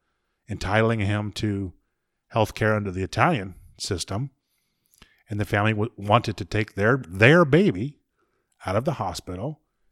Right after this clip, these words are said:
transport it to Italy to seek care. And the doctors and the hospital refused to release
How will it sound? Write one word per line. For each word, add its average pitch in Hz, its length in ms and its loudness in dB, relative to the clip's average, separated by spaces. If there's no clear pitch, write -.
transport 110 520 -2
it 110 60 -6
to 101 140 -6
Italy 131 400 0
to - 100 -10
seek 123 300 -4
care. 190 340 -4
And 107 120 -6
the 104 80 -2
doctors 110 540 -2
and 110 140 -6
the 95 40 -4
hospital 107 440 -4
refused 101 480 -4
to 98 100 -4
release 98 420 -2